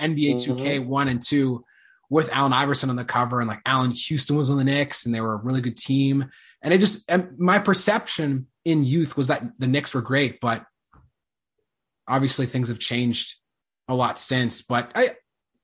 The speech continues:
Speaker 1: I mean, it's obviously sports. Like, it doesn't, you know, the Knicks don't put a roof over your head, so you don't have to be too emotionally invested to that point, but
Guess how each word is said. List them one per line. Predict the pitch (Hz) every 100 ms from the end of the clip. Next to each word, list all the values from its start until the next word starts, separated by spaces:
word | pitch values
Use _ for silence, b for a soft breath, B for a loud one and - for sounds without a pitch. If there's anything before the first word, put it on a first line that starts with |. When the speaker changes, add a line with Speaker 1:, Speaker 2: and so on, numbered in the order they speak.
| _
Speaker 1:
I | 240
mean, | 233 226 208 B B B _ - b b b b
it's | - 214
obviously | 240 226 214
sports. | - 170 180 175
Like, | 156
it |
doesn't, | 156 151 165 135
you | 151
know, | 135 135 131
the | 139
Knicks | 151 139
don't | 151 131
put |
a | 131
roof | 127 120
over | 127
your | 123
head, | 107 123 120
so | 113 123 113
you | 110
don't | 117
have | 117 117
to |
be | 120
too | 107 - 127
emotionally | 120 120 120 117
invested | 107 110 - 113 107
to | -
that | 110 117 -
point, | 123 127 120 -
but | 113 110